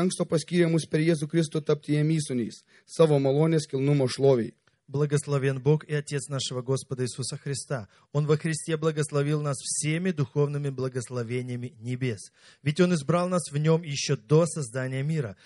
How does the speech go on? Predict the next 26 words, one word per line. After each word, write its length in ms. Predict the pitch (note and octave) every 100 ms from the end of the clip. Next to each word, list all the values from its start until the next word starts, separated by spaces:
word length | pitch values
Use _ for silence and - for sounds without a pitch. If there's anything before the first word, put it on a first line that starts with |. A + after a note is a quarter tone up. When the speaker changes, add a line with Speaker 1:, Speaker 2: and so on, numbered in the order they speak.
| _
Speaker 2:
чтобы 320 | - D3+ C#3
нам 240 | D3+ E3
быть 180 | E3+ G3
святыми 540 | - D3 D3+ - F#3 G3
и 160 | G#3+
непорочными 680 | G3+ G3 D#3+ D3 D#3 - F3+
перед 320 | F#3 G3 F#3+ E3
Ним. 260 | F3 A#2+ _ _ _
Он 300 | E3+ G3 G#3
по 120 | - D#3+
Своей 300 | D#3 D#3+ E3
любви, 540 | D#3+ C3 A#2+ C3 A2 _ -
по 100 | D#3
Своему 380 | D#3 E3 D#3
доброму 480 | D3+ E3+ F#3 G#3 G#3
желанию 500 | D3+ F3 E3 D3+ C3+
и 120 | - C3+
воле 400 | B2+ E3+ C3+ A2+
предопределил 1200 | D#3 F3+ F#3 F3 D#3 E3 D#3+ E3 D3+ E3 D3 B2
нам 340 | D#3 F#3 D#3+ _ _
через 360 | - A3 G3+ F3
Иисуса 380 | D#3+ G3+ F#3 E3
Христа 420 | E3 D3+ - D#3
стать 320 | - D#3+ D#3 _
усыновлёнными 1120 | G3+ G3 - D#3+ C#3 B2 C3+ D#3 D3+ D3 D#3 - _
им 280 | A#2 A#2